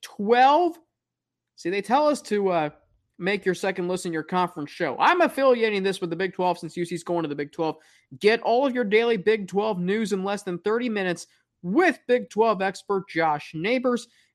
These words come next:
It's free and available everywhere you get your podcasts. I'm Alex Frank for the Locked On Bearcats podcast. You can follow me on Twitter at Frankie underscore ninety with two N's,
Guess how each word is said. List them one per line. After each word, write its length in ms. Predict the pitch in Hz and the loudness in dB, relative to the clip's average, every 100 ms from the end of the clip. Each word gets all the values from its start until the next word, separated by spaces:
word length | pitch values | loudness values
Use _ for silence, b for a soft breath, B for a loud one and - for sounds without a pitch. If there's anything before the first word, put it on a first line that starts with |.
| - | -2
It's 240 | 247 - | -2 -2
free 220 | - 226 | -4 -2
and 100 | 220 | 0
available 400 | 190 196 190 190 - | 0 0 2 0 0
everywhere 460 | 185 185 180 170 | -2 0 0 -2
you 220 | 170 165 156 | -2 -2 -2
get 320 | 151 147 - | -4 -6 -6
your 140 | 143 | -8
podcasts. 720 | 143 131 117 - - - - _ _ _ _ _ _ _ - _ _ _ _ _ | -4 -4 -4 -10 -16 -18 -20 _ _ _ _ _ _ _ -20 _ _ _ _ _
I'm 180 | 202 254 | 4 6
Alex 220 | 262 254 | 6 4
Frank 260 | - 233 226 | 2 -4 0
for 100 | 214 | 0
the 80 | 202 | 2
Locked 300 | 208 208 208 | 0 2 2
On 180 | 196 185 | 2 2
Bearcats 440 | 190 185 175 170 | -2 -2 -6 0
podcast. 480 | 185 185 190 175 175 | 2 2 2 -2 -4
You 80 | 170 | -8
can 100 | 165 | -2
follow 240 | 185 190 | 0 0
me 120 | 180 | -2
on 120 | 170 | -4
Twitter 280 | 160 190 185 | -4 -2 0
at 100 | 160 | -2
Frankie 340 | 170 165 180 160 | -2 -6 -6 -6
underscore 340 | 156 - 151 | -6 -4 -4
ninety 220 | 151 160 | -2 -2
with 160 | 147 135 | -2 -6
two 240 | - 151 | -4 -2
N's, 240 | 165 160 | 0 -2